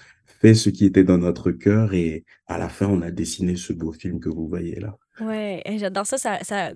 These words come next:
Speaker 2: dans la foulée, ça répond à plein de mes questions. Tu sais, j'avais une question sur le scénario, justement, sur le
Speaker 1: Mhm.
Speaker 2: casting. Euh, tu sais, est-ce qu'il y avait, parce que là, tu dis, il y avait pas vraiment de scénario, vous avez fait ça.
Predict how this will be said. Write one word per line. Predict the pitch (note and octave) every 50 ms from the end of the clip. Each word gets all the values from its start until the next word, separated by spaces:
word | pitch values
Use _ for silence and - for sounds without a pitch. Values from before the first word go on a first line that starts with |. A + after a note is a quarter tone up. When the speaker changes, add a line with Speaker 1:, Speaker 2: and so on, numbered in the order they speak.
| E3 -
Speaker 2:
dans | G3+ G#3 G#3+
la | A3 A3
foulée, | - - A#3 A#3+
ça | - - A#3
répond | G#3 G3 F#3 -
à | A3+ A3
plein | G3 A#3
de | A#3 A3
mes | G3+ F#3+
questions. | - F#3+ G3 - - A3+ A3+
Tu | A#3 -
sais, | A#3+
j'avais | G#3+ F#3 F#3+ G3
une | F#3+
question | - F#3+ F#3+ - G3+ G#3+ G3+
sur | - - A3+ G#3+
le | G3 G3
scénario, | F#3+ - F#3+ G3 F3+ F#3 F#3+ G#3+ G#3+ G#3+
justement, | G3 F#3+ - - G3 F#3 F#3+ G3 G3+ G#3 G#3 - - - - - -
sur | - - - A#3 A3+ G#3
le | F#3+
Speaker 1:
Mhm. | F#3 G#3
Speaker 2:
casting. | G3 F3 F3 - - - B3 A#3+ A3+ A3+ A3+ A3+ A3+ A3 - -
Euh, | F#3+ F3+ F3 E3+ - G#2 D#3 -
tu | - A3
sais, |
est-ce | G#3 - G3+ -
qu'il | - - G#3
y |
avait, | G3 F#3+ G#3 G#3+ A3 - - - -
parce | A3 G3+
que | - G#3
là, | G#3 G#3+
tu | - -
dis, | F3 F#3 A3
il | A#3
y |
avait | G#3 F#3+ E3
pas | - A3+
vraiment | G3+ F#3+ F#3+ G3
de | G3
scénario, | - F#3 E3+ E3+ F#3 G#3 A#3 A#3 A3+ A3+
vous | G#3+ G3
avez | F#3 F3 F#3 F3
fait | - F#3
ça. | F3 - - G#3+ G#3 G3